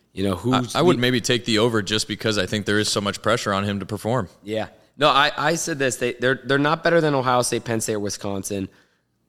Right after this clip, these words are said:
Speaker 1: They might be even with Washington. Um, so they, and they that game at home. So they win that. They start the game, the year three and oh.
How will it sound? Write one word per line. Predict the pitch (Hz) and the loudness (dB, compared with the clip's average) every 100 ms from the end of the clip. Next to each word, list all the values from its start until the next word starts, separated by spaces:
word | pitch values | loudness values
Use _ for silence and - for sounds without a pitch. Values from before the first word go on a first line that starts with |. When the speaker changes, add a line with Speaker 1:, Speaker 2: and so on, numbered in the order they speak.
| _ | _
Speaker 1:
They | - 117 | 2 8
might | 131 135 | 8 8
be | 135 131 120 | 6 6 6
even | 117 113 110 | 6 8 6
with | 98 | 4
Washington. | 95 101 - 110 101 110 113 - - _ _ _ _ - | 2 2 4 4 6 4 4 0 -18 _ _ _ _ 0
Um, | 101 98 95 90 - - | 4 4 4 2 -2 -8
so | - 110 | -2 6
they, | 135 131 | 6 6
and | 123 | 4
they | 139 | 4
that | 139 123 | 4 4
game | 120 117 | 4 2
at | 104 | 2
home. | 107 | 2
So | 104 123 | 4 4
they | 147 | 6
win | 123 120 | 8 6
that. | 110 104 | 6 2
They | 101 | 2
start | - 127 | 2 2
the | 110 | 0
game, | 104 101 101 | 2 2 2
the | 104 | 2
year | 104 104 | 4 2
three | 90 - 104 110 | 0 -4 2 2
and | 90 | 2
oh. | 90 107 | 0 -2